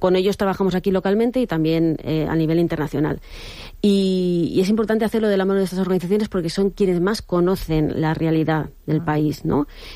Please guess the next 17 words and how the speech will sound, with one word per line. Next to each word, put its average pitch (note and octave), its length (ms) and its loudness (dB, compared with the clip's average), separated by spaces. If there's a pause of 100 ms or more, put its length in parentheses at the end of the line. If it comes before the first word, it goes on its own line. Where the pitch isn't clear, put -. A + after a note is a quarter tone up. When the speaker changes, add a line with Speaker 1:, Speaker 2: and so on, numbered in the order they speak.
(140)
Speaker 1:
Y, D#3+ 560 2
y F3 100 2
de, D#3+ 160 0
con E3+ 220 0
ellas F3+ 180 2
vamos F3+ 240 0
de F3 80 -2
la F#3 100 0
mano A#3 340 0
y F3+ 120 2
efectivamente, F3 720 0 (240)
cuando F3+ 220 2
vamos G3+ 180 2
a A3 40 -2
hacer A3 120 0
una G3 160 2
visita, F3 460 0